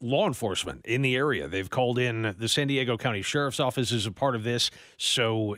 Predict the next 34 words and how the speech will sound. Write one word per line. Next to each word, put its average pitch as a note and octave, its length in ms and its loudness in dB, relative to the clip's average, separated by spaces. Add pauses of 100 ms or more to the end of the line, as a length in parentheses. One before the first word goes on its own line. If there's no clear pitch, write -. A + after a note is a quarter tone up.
they're C3 200 2
doing C3 380 2
everything C#3+ 420 0
they A2+ 140 0
can. A2 420 -2
But C#3 200 0
it's, - 180 2
as C3 240 2
you B2+ 120 2
pointed A#2+ 340 -2
out, A2 100 0
Jamie, F#2+ 300 -2
I G2+ 40 -2
mean, G#2+ 140 -2
it's G#2 140 -4
just A2+ 140 -4
becoming A#2 340 -2
incredibly G#2+ 420 -2
difficult F#2+ 480 -4 (240)
to D3 80 -2
even D3 300 2
get B2 240 -2
to B2+ 500 0
the B2 140 0
wreckage, A#2+ 480 -2
to A#2 80 -4
even A#2+ 260 0
get A#2 340 -2
anything, G#2 600 -2
uh, F#2 240 -2
whether A2 340 -2
it's G2 160 -2
human D#3+ 300 2
beings C#3 240 2